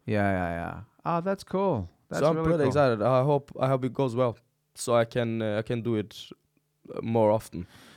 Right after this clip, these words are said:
Speaker 1: Dude, I've been thinking this for a while when it comes to, like, stories, is, like, the amount of, like, investment you can get from the audience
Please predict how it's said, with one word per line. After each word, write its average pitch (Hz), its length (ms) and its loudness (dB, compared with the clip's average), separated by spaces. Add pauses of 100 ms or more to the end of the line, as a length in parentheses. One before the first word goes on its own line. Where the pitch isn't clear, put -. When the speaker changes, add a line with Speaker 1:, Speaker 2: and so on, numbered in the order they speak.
(300)
Speaker 1:
Dude, 107 200 4
I've 127 220 0
been 147 160 4
thinking 117 480 0
this 117 180 -2
for 123 140 -4
a 113 80 2
while 120 380 2
when 113 140 0
it 92 80 -10
comes 107 320 -2
to, - 120 -8
like, 95 200 -4
stories, 120 720 0
is, 107 240 -8
like, 98 180 -4
the 113 120 -2
amount 104 480 2
of, 104 220 -6
like, 98 240 -4
investment 107 540 -6
you 107 100 -6
can 101 140 -4
get 98 180 -4
from 104 160 -4
the 98 120 -4
audience 104 560 -4